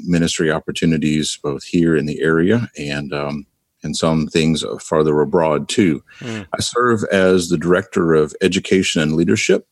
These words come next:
Speaker 1: for World Methodist Evangelism. And, uh, we serve the over eighty denominations that trace their roots back to the Wesleyan Methodist,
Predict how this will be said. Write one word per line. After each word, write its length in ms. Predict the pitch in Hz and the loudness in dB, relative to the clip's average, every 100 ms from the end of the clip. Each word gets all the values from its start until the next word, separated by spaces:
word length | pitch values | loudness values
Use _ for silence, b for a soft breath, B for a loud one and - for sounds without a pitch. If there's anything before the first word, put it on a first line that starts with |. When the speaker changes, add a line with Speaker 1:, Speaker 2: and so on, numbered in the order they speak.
| _ | _
Speaker 1:
for 460 | - 82 78 76 | -2 0 2 2
World 480 | 69 85 90 92 90 | 2 4 4 4 2
Methodist 540 | 78 87 - 82 - - | -2 -2 0 -2 -2 -6
Evangelism. 800 | 78 73 90 95 113 127 190 202 _ _ B B B _ 76 | -2 0 0 2 0 2 2 0 _ _ B B B _ -6
And, 320 | 80 78 76 | -2 -2 0
uh, 160 | 76 | 0
we 280 | 65 85 90 | 2 2 2
serve 640 | 87 - 87 85 85 82 - | 0 2 4 4 2 0 -2
the 400 | 78 76 76 71 | 0 2 0 -2
over 460 | 82 92 - 80 80 | 0 2 2 2 4
eighty 500 | 90 95 85 69 - | 2 4 2 0 -4
denominations 840 | - 80 85 82 78 85 - 73 73 | -2 0 2 2 2 0 0 -4 -2
that 120 | 71 | -4
trace 360 | - - 80 - | -4 -2 -2 -2
their 140 | 85 | -2
roots 340 | 73 80 85 - | 0 0 -2 -4
back 280 | - 78 - | -4 -4 -6
to 180 | - 87 | -6 -2
the 100 | 78 | -2
Wesleyan 560 | 71 80 - 82 76 76 | -2 -4 -4 -4 -2 -2
Methodist, 580 | 82 - 76 71 - | -4 -4 -6 -6 -10